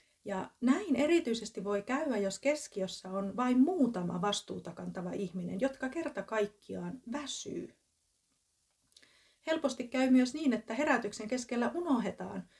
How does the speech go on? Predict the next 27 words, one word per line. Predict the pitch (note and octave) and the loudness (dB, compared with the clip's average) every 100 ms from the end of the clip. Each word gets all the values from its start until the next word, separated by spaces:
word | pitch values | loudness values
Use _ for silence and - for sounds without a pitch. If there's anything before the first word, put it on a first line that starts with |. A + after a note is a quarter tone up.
| _ _ _ _ _ A3 | _ _ _ _ _ -6
ö, | G#3+ | 0
opetuslapseuttaminen. | D4 C4+ - F#3 G#3+ A3 - F#3 F3 - F#3 F#3 F#3+ | 0 0 -2 -2 -2 -2 -2 -4 -4 -6 -6 -4 -2
Eli | G#3 | -2
kun | - | -2
ihmeitä | D4+ B3+ A3+ G3+ G3 | 0 4 4 2 0
ja | G3 | 2
merkkejä | A3 A3 - F#3 | 2 0 -2 -4
tapahtuu, | F#3 G#3+ G#3+ F#3 - F#3 | -2 -4 -4 -6 -6 -4
jäädään | G#3 G#3+ A3 G3+ | 0 2 0 -2
ihastelemaan | A3+ A3 G3 - F#3 F#3 F#3 F3 F3 | -2 -2 -4 -2 -2 -2 -2 -2 -2
ja | |
nauttimaan. | F3+ G3 G3 - - - - - _ _ _ _ _ - | -2 0 -2 -4 -8 -6 -6 -10 _ _ _ _ _ -16
Sen | - C#4 C4 | -2 6 6
sijaan, | A#3+ A3+ G3 G3+ | 6 2 2 0
että | G3+ - G#3 | -4 -4 -2
laitettaisiin | C#4 C#4+ G3+ - F#3+ F#3 | -2 -2 -6 -8 -8 -6
koko | - C4 - | -6 -6 -2
ajan | F#3 F3 F3 | -2 -2 -6
sitä | - F#3 | -8 -6
viestikapulaa | A3 A#3 A3 F3+ - F3+ - F3 D#3+ E3+ - | 0 0 -2 -10 -10 -10 -8 -6 -6 -4 -2
eteenpäin. | C4 - F#2+ F2+ - - - _ _ _ _ _ _ _ _ _ _ _ _ _ _ _ _ _ _ _ _ _ _ _ _ _ | -4 -2 -4 -6 -14 -20 -20 _ _ _ _ _ _ _ _ _ _ _ _ _ _ _ _ _ _ _ _ _ _ _ _ _
Ensimmäisenä | - E4 G#4+ C4+ A#3 A3+ G#3+ | -4 -2 4 4 6 4 0
helluntaina, | G#3 C4+ B3 G3 F#3 G3 | 2 4 4 2 -2 -4
kun | F#3+ | -4
pyhä | F#3 B3+ B3 | -4 -2 0
henki | F3+ F3+ F3+ | -2 -2 -6
tuli, | - G#3 F#3+ - | -2 0 0 -4